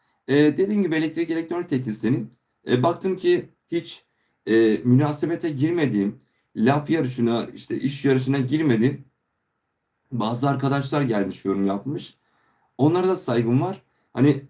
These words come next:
mühendislik boyutunda işte kendini kabullenmiş ya da kabullendirmeye çalışan, e, bu arkadaşlara da en azından benle da aklınca dalga geçip ama bir taraftan da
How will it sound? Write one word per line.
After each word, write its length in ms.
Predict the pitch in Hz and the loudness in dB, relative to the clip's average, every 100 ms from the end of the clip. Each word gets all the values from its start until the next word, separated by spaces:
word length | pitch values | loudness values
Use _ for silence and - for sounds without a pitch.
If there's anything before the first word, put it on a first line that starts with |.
| _ | _
mühendislik 720 | 110 135 143 160 - - - | 2 4 4 0 -6 -8 -2
boyutunda 640 | 131 120 123 127 175 190 - | 2 2 2 0 0 -6 -12
işte 380 | - - - 123 | -20 -12 -4 -4
kendini 480 | - 160 147 147 - | -2 -2 0 -2 -2
kabullenmiş 640 | 147 135 120 104 98 143 | -2 2 4 4 2 0
ya 80 | 127 | -2
da 120 | 131 | -2
kabullendirmeye 760 | 131 110 127 131 139 131 139 151 | -4 0 4 4 4 0 -2 -4
çalışan, 480 | - 104 104 165 170 _ _ _ - | -4 -6 -4 -6 -8 _ _ _ -4
e, 200 | 110 127 | -2 0
bu 100 | 165 | 2
arkadaşlara 640 | 135 123 107 101 - 127 | 2 0 -2 -2 0 0
da 200 | 170 180 _ _ _ - | 0 -4 _ _ _ -4
en 120 | 180 | -2
azından 540 | 180 127 113 123 131 - _ _ _ _ | 0 0 0 0 -2 -14 _ _ _ _
benle 520 | 113 113 147 185 196 131 | -8 2 4 4 0 0
da 80 | |
aklınca 640 | 131 127 127 165 156 117 104 | 0 0 0 -4 -2 -2 0
dalga 280 | 113 131 | 2 2
geçip 420 | 170 151 - - - _ _ _ _ _ _ _ - | 2 -2 -2 -6 -6 _ _ _ _ _ _ _ 0
ama 220 | 135 147 | 2 2
bir 80 | - | 0
taraftan 400 | 151 131 113 131 | -2 -2 0 0
da 160 | 147 | 0